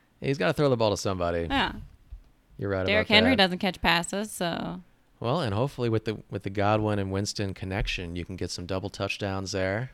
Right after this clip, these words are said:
Speaker 2: Yeah.
Speaker 1: Maybe throw a couple touchdowns Godwin's way.
Speaker 2: Yeah, that'd be great.
Speaker 1: Um, and then you've got the Cowboys
Speaker 2: I do.
Speaker 1: r-, rounding out your squad.
Speaker 2: <laughs> I do. Yeah, I was just gonna say I have the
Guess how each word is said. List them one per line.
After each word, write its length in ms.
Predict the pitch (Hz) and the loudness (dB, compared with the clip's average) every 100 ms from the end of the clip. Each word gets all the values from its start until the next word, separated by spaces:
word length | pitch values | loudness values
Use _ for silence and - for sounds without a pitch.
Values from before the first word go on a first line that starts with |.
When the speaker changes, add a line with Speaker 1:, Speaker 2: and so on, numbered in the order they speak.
| - | -10
Speaker 2:
Yeah. 240 | 165 - - - | -8 -10 -14 -12
Speaker 1:
Maybe 160 | 95 92 | -8 -6
throw 180 | 95 92 | -4 -4
a 40 | |
couple 440 | 90 98 98 92 87 _ _ _ _ _ - | -4 -6 -4 -6 -8 _ _ _ _ _ -4
touchdowns 600 | 113 104 113 104 104 - 98 - _ _ - | 0 0 0 -2 -4 -10 -16 -18 _ _ 2
Godwin's 460 | 110 110 107 104 | 4 4 0 -2
way. 360 | 107 107 110 131 | 0 2 2 0
Speaker 2:
Yeah, 360 | 190 262 320 208 | -2 0 0 -2
that'd 180 | 180 202 | -4 -4
be 100 | 196 | -2
great. 340 | 196 180 - - _ _ _ _ _ - - | 2 2 0 -6 _ _ _ _ _ -14 -6
Speaker 1:
Um, 720 | 101 92 90 87 87 82 85 - | -2 0 -2 -4 -6 -10 -12 -10
and 160 | 107 95 | -6 -2
then 100 | 95 | -2
you've 140 | 92 | 0
got 140 | 98 | -2
the 60 | 95 | -2
Cowboys 800 | - 101 120 95 85 87 - - - | -2 -2 0 0 -2 -2 -4 -4 -6
Speaker 2:
I 140 | 175 | -4
do. 360 | 175 180 165 113 | -2 -2 -2 -6
Speaker 1:
r-, 120 | 104 - - | -6 -8 -2
rounding 340 | 110 107 104 | 0 2 0
out 120 | 98 101 | -2 -4
your 120 | 95 | -4
squad. 360 | - 101 98 | -4 0 4
Speaker 2:
<laughs> 160 | - 90 | 4 4
I 80 | 247 - | 2 2
do. 100 | 240 - - - - - - 349 294 | -4 -4 -12 -14 -20 -12 -2 0 0
Yeah, 320 | 208 185 170 | 2 2 4
I 60 | 165 | 2
was 80 | 180 | 0
just 200 | 202 226 | -2 0
gonna 120 | 220 | 0
say 140 | 196 | 2
I 80 | 180 | 4
have 120 | 180 | 4
the 140 | 165 | 2